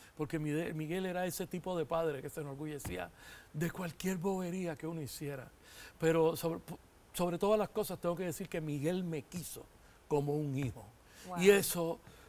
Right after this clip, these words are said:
Speaker 1: para mí tiene más valor aún que todo el amor que le tuve, porque, eh, de alguna manera entiendo que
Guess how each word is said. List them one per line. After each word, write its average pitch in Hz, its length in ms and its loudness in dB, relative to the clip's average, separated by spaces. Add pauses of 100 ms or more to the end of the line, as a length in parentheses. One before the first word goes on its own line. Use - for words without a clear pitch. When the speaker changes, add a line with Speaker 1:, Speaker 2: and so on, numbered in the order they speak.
(140)
Speaker 1:
para 151 240 4
mí 175 340 2
tiene 165 300 -2
más 160 420 -2
valor 165 540 4
aún 156 560 -2 (320)
que 151 140 -2
todo 180 420 2
el 160 100 0
amor 156 380 0
que - 160 -4
le 131 120 -2
tuve, 123 360 -6 (440)
porque, 143 580 2
eh, 147 280 -2 (920)
de 151 100 2
alguna 180 280 2
manera 180 260 0
entiendo 165 580 0 (500)
que 135 540 0